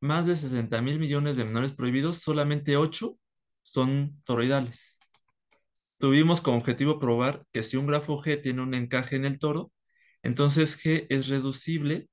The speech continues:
o G tiene un grafo de la familia de Petersen o K cinco cinco sería un emparejamiento perfecto como menor. Creemos que, de hecho, este es el último resultado que tiene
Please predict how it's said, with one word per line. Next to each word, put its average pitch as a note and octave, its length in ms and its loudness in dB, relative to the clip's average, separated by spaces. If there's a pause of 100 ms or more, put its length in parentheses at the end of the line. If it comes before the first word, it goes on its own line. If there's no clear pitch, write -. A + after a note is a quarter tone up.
o A#2+ 140 4
G D3 220 2
tiene C#3+ 240 0
un C#3 100 2
grafo C#3 340 0
de B2 120 0
la G#2+ 120 -4
familia A#2 380 -2
de C3 120 0
Petersen D3 580 0 (420)
o A#2+ 200 2
K C#3+ 140 6
cinco D3+ 340 2
cinco D3 300 0
sería B2 200 0
un B2+ 80 2
emparejamiento A2 680 -2
perfecto A#2 440 -4
como - 200 -2
menor. A2+ 220 -6 (1300)
Creemos F3 720 4 (260)
que, C3+ 200 4
de B2+ 180 4
hecho, C#3 180 2
este E3 140 2
es D#3+ 140 0
el C3+ 260 2 (540)
último E3 460 0
resultado D#3+ 840 0 (600)
que B2 120 0
tiene D3 600 2